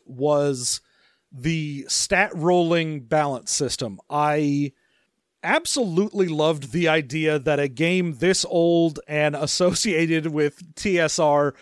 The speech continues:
would actually have any eye towards balance. Like, it didn't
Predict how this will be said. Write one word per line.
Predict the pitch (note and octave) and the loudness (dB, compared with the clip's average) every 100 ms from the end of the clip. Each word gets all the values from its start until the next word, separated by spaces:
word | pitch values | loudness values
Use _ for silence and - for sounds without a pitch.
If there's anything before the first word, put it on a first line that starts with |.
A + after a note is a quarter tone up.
| - _ - | -18 _ -4
would | E3+ - | -2 0
actually | E3 - - G3 F3+ | 0 0 -2 0 0
have | E3 E3+ D#3+ D#3 D#3 E3 D#3+ D3 - _ _ _ _ _ | -2 -6 -4 2 4 4 0 -4 -16 _ _ _ _ _
any | D#3+ D#3 G#3 B3+ D4 - | -4 0 2 2 2 2
eye | A#3+ C4 D4+ E4+ D#4 | 2 4 4 2 0
towards | - D#4+ F4+ E4+ | 0 2 2 0
balance. | D4+ D#4 F4 G4 G4+ - - - _ _ _ _ _ _ | 0 2 4 2 0 0 -2 -4 _ _ _ _ _ _
Like, | F3 F3+ - | -2 0 0
it | G#3 E3+ | -2 0
didn't | A3+ | 0